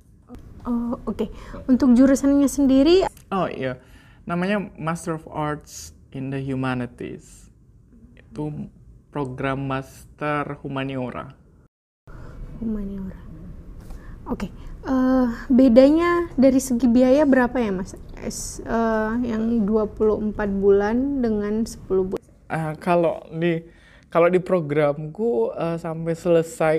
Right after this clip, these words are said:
Speaker 2: itu hitungannya, eh, enam puluh, enam puluh ribu dolar itu untuk biaya kuliah. Sementara di program yang mirip-mirip itu,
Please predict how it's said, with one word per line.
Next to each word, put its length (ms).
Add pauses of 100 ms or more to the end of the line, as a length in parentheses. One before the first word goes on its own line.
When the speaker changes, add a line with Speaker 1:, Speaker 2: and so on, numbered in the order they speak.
Speaker 2:
itu 480
hitungannya, 720 (960)
eh, 420 (1000)
enam 240
puluh, 400
enam 160
puluh 240
ribu 160
dolar 640 (320)
itu 140 (100)
untuk 240
biaya 240
kuliah. 500 (760)
Sementara 640
di 160
program 560
yang 480
mirip-mirip 560
itu, 560